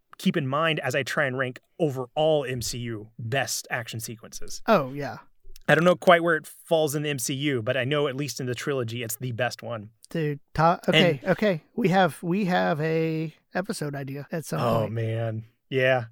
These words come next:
Speaker 1: We need to write that down.
Speaker 2: Mm-hmm.
Speaker 1: But no, so going, going back to what
Speaker 2: Go ahead. I'm,
Speaker 1: going back
Speaker 2: go
Speaker 1: to what you
Speaker 2: ahead.
Speaker 1: were
Speaker 2: I'm just
Speaker 1: saying
Speaker 2: typing
Speaker 1: about
Speaker 2: it in onto our little, little outline here.
Speaker 1: <laughs> Going back into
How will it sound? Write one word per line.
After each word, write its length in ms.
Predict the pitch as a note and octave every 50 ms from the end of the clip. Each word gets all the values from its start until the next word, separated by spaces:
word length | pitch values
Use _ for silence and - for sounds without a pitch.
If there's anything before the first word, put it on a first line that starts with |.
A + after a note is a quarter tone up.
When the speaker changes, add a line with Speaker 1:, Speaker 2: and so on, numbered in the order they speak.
| _ _ _ _ _ -
Speaker 1:
We 80 | E3 D3
need 80 | D3 C#3+
to 80 | C#3
write 160 | C3+ C3+ B2+
that 120 | B2 B2+ A#2+
down. 340 | B2 B2 C3 C3 B2+ A#2 - - - - _ _ _ _ _ _ _ _ _ _ _ -
Speaker 2:
Mm-hmm. 640 | F#3+ F#3+ F3+ F#3+ G3 - - - - - - F#3+ F#3+
Speaker 1:
But 140 | G#3+ A3
no, 160 | A3 A3 F#3+ - -
so 140 | - - A#3+
going, 340 | G3+ A#3 A#3 A#3+ A#3 G#3
going 220 | G3 F3+ G3+ G#3+ G#3+
back 120 | G#3+ G#3 G3
to 80 | - G3+
what 100 | G3+ - - _ _ _ _ _ _ _ _ _ _ -
Speaker 2:
Go 60 | G#3
ahead. 180 | A#3 B3 A3+
I'm, 140 | F#3+ F3+ G3
Speaker 1:
going 140 | C4 C#4+ D#4
back 120 | D4+ G#3
Speaker 2:
go 60 | G3 F#3
Speaker 1:
to 80 | A#3+
what 60 | B3
you 60 | F#3 E3
Speaker 2:
ahead. 0 |
Speaker 1:
were 40 |
Speaker 2:
I'm 60 | E3 F3+
just 80 | E3 E3+
Speaker 1:
saying 80 | E3
Speaker 2:
typing 260 | D#3+ G3 - - F3+
Speaker 1:
about 60 | F3+ F3+
Speaker 2:
it 40 |
in 60 | F3+ F3+
onto 160 | F3 E3+ F3
our 100 | F3 E3+
little, 420 | E3+ F3 F3 F3 E3+ E3+ E3 E3+ F#3+
little 480 | - E3+ E3 E3+ F3 E3+ E3+ E3+ E3 F3 A#3+ F4
outline 360 | - - F#3 F#3 D#3+ D3 D3
here. 180 | - D3+ C#3+ C#3+ - - - - - - - - - - - - - - - - -
Speaker 1:
<laughs> 80 | D3 A#2+ - - - _ _ _ _ _ _ _ _ - - - - - G3+ G3 F3 C#3 -
Going 280 | B2+ E3 F#3+ A3 G#3+
back 280 | E3 F#3+ F#3+ F#3 F3 - - _
into 880 | - F3+ F3+ F3+ F3+ F3 - - - F3+ E3 D#3+ D#3 D#3 D#3 D#3 D#3 D3+